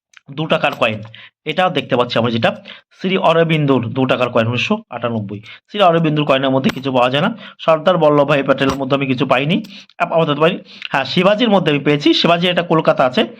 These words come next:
ছত্রপতি শিবাজির নাইনটিন নাইনটি নাইন। এই দেখুন, দু টাকার কয়েন, এটা কিন্তু হায়দ্রাবাদ মিন্টের কিন্তু রেয়ার, ভালো করে শুনবেন, রেয়ার। রেয়ার কয়েনের রেয়ার দাম, কমন কয়েনের কমন দাম পাবেন। শ্রী অরবিন্দ দু টাকার কয়েন,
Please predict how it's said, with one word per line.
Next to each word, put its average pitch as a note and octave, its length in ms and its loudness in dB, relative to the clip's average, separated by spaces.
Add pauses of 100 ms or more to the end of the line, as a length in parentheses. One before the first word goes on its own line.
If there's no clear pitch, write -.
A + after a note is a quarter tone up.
(340)
ছত্রপতি A3 480 0
শিবাজির D3 540 0 (260)
নাইনটিন D#3+ 380 -2
নাইনটি D3 240 2
নাইন। B2 320 -2 (300)
এই D#3+ 120 -2
দেখুন, D3 320 -2
দু F#3 120 0
টাকার E3+ 240 2
কয়েন, A#2+ 260 2
এটা D#3+ 180 0
কিন্তু F#3+ 220 -2
হায়দ্রাবাদ D3+ 560 2
মিন্টের C#3+ 300 0
কিন্তু E3+ 260 2
রেয়ার, B2+ 260 2 (240)
ভালো C#3+ 180 -2
করে D3 120 -2
শুনবেন, F3+ 240 2 (380)
রেয়ার। D3 220 2 (360)
রেয়ার E3+ 240 4
কয়েনের F#3 300 2
রেয়ার D#3 300 0
দাম, G#3 200 2 (200)
কমন G#3+ 340 2
কয়েনের E3 260 2
কমন C3+ 340 2
দাম B2 120 0
পাবেন। A2+ 300 0 (500)
শ্রী D3+ 180 0
অরবিন্দ D3 560 2
দু C3+ 120 0
টাকার C3 200 2
কয়েন, E3+ 200 -6